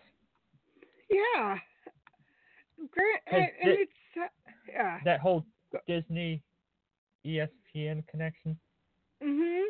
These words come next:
Speaker 1: Uh, it's sad that Disney gets a bad rep for their policies to ensure people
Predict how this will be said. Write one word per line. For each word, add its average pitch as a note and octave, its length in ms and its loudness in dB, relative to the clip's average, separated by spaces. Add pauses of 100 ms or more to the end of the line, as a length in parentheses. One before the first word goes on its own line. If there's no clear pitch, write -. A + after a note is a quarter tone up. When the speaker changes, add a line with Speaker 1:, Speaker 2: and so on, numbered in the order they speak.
(1800)
Speaker 1:
Uh, - 720 -20 (180)
it's F#4 180 2 (140)
sad E4 360 -2
that C#4+ 320 -6
Disney C4+ 540 -4
gets B3+ 240 -8
a A#3+ 40 -6
bad G#3+ 400 2
rep G#3 340 -2 (1300)
for B3 320 6
their A3+ 300 0 (160)
policies C4+ 760 -2 (280)
to A3+ 240 2
ensure G#3 600 -4
people A3 760 -2